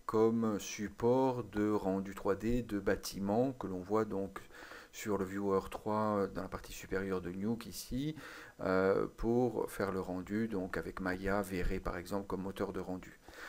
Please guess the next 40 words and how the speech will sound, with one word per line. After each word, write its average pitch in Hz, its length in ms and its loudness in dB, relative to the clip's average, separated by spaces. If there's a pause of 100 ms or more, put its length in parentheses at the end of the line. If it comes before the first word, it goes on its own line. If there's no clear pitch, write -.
(220)
Donc 101 140 -4
cette - 120 10
première 117 240 8
partie, 107 480 2 (200)
euh, 98 300 6
de 98 200 -2
travail 113 720 4
qui - 180 -14
consistait 104 560 -2
à 98 40 4
faire 92 200 -6
une 92 80 -8
compo 98 400 -2 (560)
trois 98 220 8
D, 101 260 4
donc - 340 -6
en 92 100 -4
faisant 87 220 -4
le 95 200 -6
caméra 92 360 -4
tracker, 110 540 4
le 90 60 -6
tracking 87 280 -6
trois 95 240 4
D, 110 320 0 (220)
point 101 140 -6
cloud 92 200 -2
generator 95 800 0 (440)
et, 110 320 4
euh, 101 280 -2
créer 98 240 2
le 87 140 0
mesh, 107 360 -2
on 104 160 -2
l'a 95 120 0
vu 101 120 -8
dans 104 120 -2
le 92 80 -4
précédent 95 320 -6
tutoriel. 101 600 6